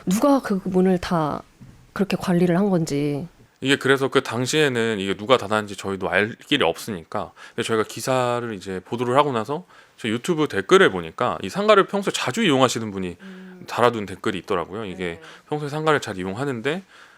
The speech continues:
Speaker 2: 이게 정말 집착이라고 느껴질 정도로 사-, 상가 관리하는 분께서 방화문을 늘 닫-, 닫고 계시더라. 그래서
Speaker 1: 어.
Speaker 2: 처음에는 그게 너무 불편할 정도였는데 이제 와서 그 뜻을 알게 됐다.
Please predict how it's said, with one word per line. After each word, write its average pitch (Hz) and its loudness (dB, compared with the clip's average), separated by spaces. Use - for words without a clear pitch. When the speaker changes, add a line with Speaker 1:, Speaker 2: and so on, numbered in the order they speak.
Speaker 2:
이게 104 -2
정말 104 -2
집착이라고 131 2
느껴질 104 -4
정도로 101 -4
사-, - -16
상가 175 -2
관리하는 135 -2
분께서 92 -6
방화문을 156 4
늘 113 0
닫-, - -10
닫고 - -4
계시더라. 85 0
그래서 101 -6
Speaker 1:
어. - -20
Speaker 2:
처음에는 190 2
그게 127 0
너무 110 0
불편할 175 2
정도였는데 117 -2
이제 104 -4
와서 104 -4
그 - -14
뜻을 - -4
알게 87 -2
됐다. 82 -4